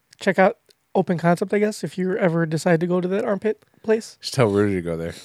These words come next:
Speaker 2: He lives in Saint Louis.
Speaker 1: Well, go there after you s-, you leave us a voicemail of your, uh, living situation when you were in college.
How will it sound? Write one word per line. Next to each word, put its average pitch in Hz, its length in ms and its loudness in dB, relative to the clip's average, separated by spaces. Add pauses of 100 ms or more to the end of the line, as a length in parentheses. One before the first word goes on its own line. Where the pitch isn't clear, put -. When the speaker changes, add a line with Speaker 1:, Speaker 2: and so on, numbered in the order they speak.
(120)
Speaker 2:
He 110 80 -4
lives 98 180 -4
in 87 280 -6
Saint 87 240 -6
Louis. 87 280 -8 (1160)
Speaker 1:
Well, 190 260 6
go 214 160 8
there 220 180 6
after 208 260 2
you 180 160 0
s-, - 160 -8
you 180 200 4
leave 175 180 2
us 175 80 -4
a 180 40 -4
voicemail 165 380 0
of 151 120 -4
your, 165 420 -2 (760)
uh, 160 340 2
living 180 300 2
situation 165 440 -4
when 160 60 -6
you 160 60 -4
were 156 80 -2
in 143 60 -4
college. 160 360 -6